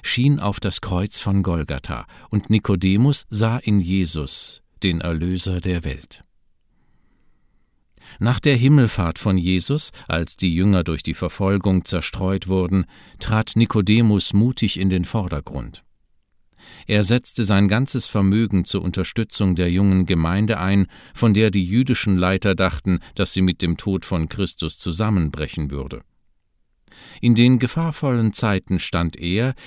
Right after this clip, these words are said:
der sich vorher so überaus vorsichtig und abwartend verhalten hatte, fest und unerschütterlich wie ein Fels. Er ermutigte die Jünger in ihrem Glauben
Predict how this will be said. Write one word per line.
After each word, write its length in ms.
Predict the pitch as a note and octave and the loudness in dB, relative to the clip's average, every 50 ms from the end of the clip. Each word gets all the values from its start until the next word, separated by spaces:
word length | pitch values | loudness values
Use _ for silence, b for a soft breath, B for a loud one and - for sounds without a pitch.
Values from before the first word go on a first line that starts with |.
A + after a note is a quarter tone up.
| B B | B B
der 160 | B E2+ E2 D#2 | B -4 -4 -2
sich 240 | E2 D#2+ - - | -4 -6 -8 -6
vorher 380 | - - F#2 F2 E2 F2 F2 E2 | -4 -2 -2 0 0 0 0 -2
so 180 | - - F2+ F2+ | -2 -2 -4 -4
überaus 520 | - B2+ A#2+ A2 F2+ D2+ D#2+ E2+ - - | -2 -2 -2 -2 -2 -2 -2 -4 -4 -4
vorsichtig 760 | - - B2 B2 B2+ A2+ G2 F#2+ F2 - - - F2+ - E2 | -4 -2 -2 0 0 0 -2 -2 -4 -4 -4 -6 -6 -6 -6
und 160 | D#2+ D#2 - | -6 -6 -6
abwartend 640 | - - - - F2 D2+ D2 D2 - - E2 D2+ - | -6 -6 -6 -6 -6 -4 -4 -6 -6 -6 -8 -8 -6
verhalten 540 | - D#2+ C2+ D2+ D#2 D2+ D2 - E2 D2 D2 | -6 -8 -6 -6 -6 -6 -6 -4 -4 -4 -4
hatte, 280 | D#2+ D#2 - G#2+ G2+ F#2+ b b b b b b | -4 -4 -2 -4 -4 -4 b b b b b b
fest 440 | b - C#3 C#3 C#3 - - - - | b -2 0 0 0 0 -4 -4 -4
und 200 | G#2+ G2+ G2 - - | -2 -2 -2 -4 -2
unerschütterlich 920 | - B2+ B2+ B2+ A2+ G2 - - G2+ - - F#2+ F2 E2+ D#2+ - - - - b b b | 0 2 2 2 2 0 0 -2 -2 0 0 0 0 0 -2 -4 -6 -10 -12 b b b
wie 180 | b F#2 G2 - | b -2 -2 -2
ein 200 | E2 F2 F2+ F2 | -2 -2 -2 -2
Fels. 500 | - - A2 F#2 C2+ - - - - - _ _ _ _ _ _ _ _ _ _ _ _ _ _ _ _ _ _ _ - | -2 -4 -4 -4 -4 -4 -6 -8 -10 -10 _ _ _ _ _ _ _ _ _ _ _ _ _ _ _ _ _ _ _ 0
Er 180 | G#2 G2+ G2 - | 2 2 2 2
ermutigte 640 | F2+ F#2+ G2+ B2 C#3 - - F#2+ - - G2+ F2+ | 2 2 4 4 4 2 0 -2 -2 -2 -2 -2
die 180 | D#2 F2 E2+ D#2+ | 0 0 0 0
Jünger 320 | F2+ G2+ A2 A2 G#2 F#2 | 0 2 2 2 2 0
in 120 | E2 F2+ F2+ | 0 -2 -2
ihrem 300 | E2 F#2 F2+ F#2+ F#2 E2 | -2 0 0 0 0 0
Glauben 540 | F#2 F2+ F2 F2 F#2 F#2+ F#2 G#2+ G2+ G2 | 0 -2 -2 -2 -2 -2 2 2 2 2